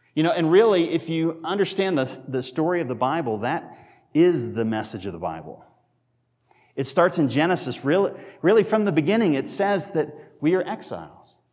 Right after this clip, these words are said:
because God created a world for us. And in that world, we were in harmony with God. It was called shalom,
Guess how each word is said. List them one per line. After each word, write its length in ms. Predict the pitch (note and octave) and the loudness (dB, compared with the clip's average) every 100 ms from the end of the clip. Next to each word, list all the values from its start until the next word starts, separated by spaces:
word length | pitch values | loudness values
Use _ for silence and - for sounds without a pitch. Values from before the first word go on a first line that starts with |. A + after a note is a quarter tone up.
| _ _ _ _ _ - | _ _ _ _ _ -10
because 220 | C#3+ D#3+ | -6 0
God 280 | F#3 A3+ - | 2 0 -2
created 440 | G3 F#3+ G#3+ G#3 | 2 6 6 4
a 60 | F3 | 2
world 300 | F3+ G#3 E3 | 0 -2 -4
for 300 | - C#4 D4+ | -8 -8 -8
us. 460 | - - - - _ _ _ _ _ _ _ _ _ _ - | -12 -20 -20 -20 _ _ _ _ _ _ _ _ _ _ -2
And 100 | F3 | 2
in 80 | |
that 200 | G#3+ G#3 | 4 4
world, 260 | F#3 G#3 G3+ | 6 6 6
we 100 | F#3+ | 6
were 120 | F#3 | 4
in 100 | E3+ | 2
harmony 500 | E3 F3+ F3+ F#3+ F#3+ | 0 0 2 2 -2
with 200 | F#3+ F#3+ | 0 0
God. 340 | G3 G3 A2+ G2 | 0 -2 0 -2
It 40 | |
was 120 | A2+ | -4
called 240 | - C#3+ C3 | -4 -4 -4
shalom, 640 | - D3+ D3 D3 E2+ D#2+ | -4 -4 -2 -4 -6 -10